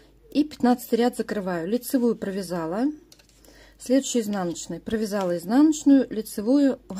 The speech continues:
<laughs> перекинула через изнаночную. Снова лицевую провязываем, лицевую перекидываем предыдущую петлю. Главное, не делать это туго. Изнаночную провязала,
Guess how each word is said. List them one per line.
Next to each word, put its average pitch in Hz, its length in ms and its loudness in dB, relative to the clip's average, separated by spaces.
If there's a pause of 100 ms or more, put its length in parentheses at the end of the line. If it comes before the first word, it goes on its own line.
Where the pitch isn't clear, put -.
<laughs> - 260 -8
перекинула 233 560 2
через 208 320 -10
изнаночную. 185 720 -10 (2000)
Снова 254 340 6
лицевую 262 420 4
провязываем, 214 500 0
лицевую 262 480 2
перекидываем 254 640 2
предыдущую 208 600 -4
петлю. 165 420 -12 (560)
Главное, 330 320 6
не 262 160 10
делать 262 320 6
это 220 200 -4
туго. 170 380 -8 (800)
Изнаночную 254 640 6
провязала, 311 680 0